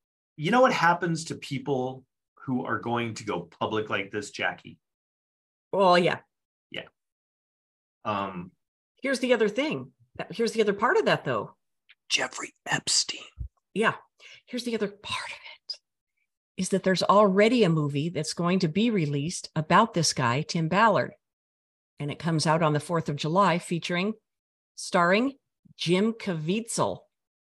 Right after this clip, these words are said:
Speaker 2: the guy who
Speaker 1: He
Speaker 2: played Christ.
Speaker 1: I was like, "That's Jesus."
Speaker 2: It is. And the movie comes out, it's called The Sound of Freedom, starring Jim Caviezel and Mira Sorvina, or Sorvino.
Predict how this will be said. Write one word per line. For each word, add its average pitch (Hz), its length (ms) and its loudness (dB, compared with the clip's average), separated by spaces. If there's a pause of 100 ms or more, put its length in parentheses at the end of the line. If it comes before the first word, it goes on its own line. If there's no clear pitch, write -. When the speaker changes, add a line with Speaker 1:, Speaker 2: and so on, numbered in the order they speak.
(120)
Speaker 2:
the 147 80 -6
guy 160 200 2
who 180 100 2
Speaker 1:
He 175 60 0
Speaker 2:
played 170 240 0
Christ. - 680 2 (260)
Speaker 1:
I 135 60 4
was 127 120 2
like, 120 140 -4
"That's - 220 -2
Jesus." - 640 -4 (500)
Speaker 2:
It 165 140 -4
is. 196 440 0 (1000)
And 165 180 0
the 170 60 0
movie 196 240 2
comes 202 300 -2
out, 180 320 0
it's 170 120 -12
called 185 460 -2 (760)
The 190 1200 -4
Sound 180 340 0
of 180 80 -2
Freedom, 160 520 2 (260)
starring 175 520 0
Jim 202 300 0
Caviezel 190 800 -2
and 156 320 -2
Mira 180 240 0
Sorvina, 160 720 -2 (840)
or 190 260 -4
Sorvino. 175 1120 -2